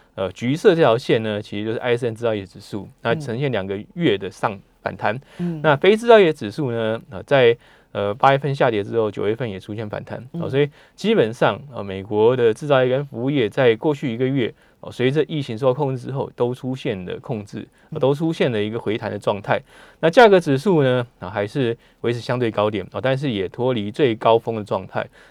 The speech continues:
Speaker 1: 哦，所以通膨压力还是存在，哦，但是它已经没有像，呃，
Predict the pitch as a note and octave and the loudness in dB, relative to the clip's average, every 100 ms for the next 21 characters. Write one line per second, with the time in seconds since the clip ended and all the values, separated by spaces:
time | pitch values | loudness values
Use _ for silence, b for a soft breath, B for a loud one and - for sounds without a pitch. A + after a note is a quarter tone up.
0 | b A2 E3+ F3 b b - F#3+ D#3 E3 | b -2 0 0 b b 2 4 8 6
1 | D3 A2+ C3+ G#2 G2+ A2 - G2+ B2+ A#2+ | 6 2 -2 -4 -4 -4 -4 -4 -4 -4
2 | C3 - G2+ A#2+ B2+ A2 - B2+ G#2+ b | -8 -10 -10 -8 -4 -4 -2 -2 -2 b
3 | b b - F#2+ F#2+ | b b -10 -8 -6